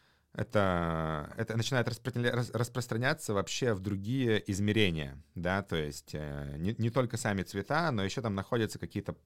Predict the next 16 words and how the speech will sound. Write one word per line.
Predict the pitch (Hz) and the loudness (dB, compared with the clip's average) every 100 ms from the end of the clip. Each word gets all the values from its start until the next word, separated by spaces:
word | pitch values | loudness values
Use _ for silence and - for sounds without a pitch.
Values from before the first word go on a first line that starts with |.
| - - | -14 -4
э, | 82 85 - _ _ | -2 -2 -6 _ _
паттерны | 127 143 117 104 | 6 6 2 2
более | 87 117 110 | 4 4 4
высокого | 101 110 110 101 | 2 -2 0 0
уровня. | 110 85 73 65 - _ - - - - | 2 0 0 -6 -14 _ -20 -20 -20 -6
И | 87 | -2
здесь | 113 156 120 | 2 2 2
аналог | 104 110 98 | 4 4 2
для | 95 92 | 0 -2
меня | 95 107 104 | 0 2 2
это | - | 0
как | - 90 | -4 -4
вот | 90 78 | -4 -6
ребенок | 90 98 110 101 | -4 0 0 0
учится | 98 - - | -4 -4 -6
читать, | - - 76 - | -4 -4 -4 -10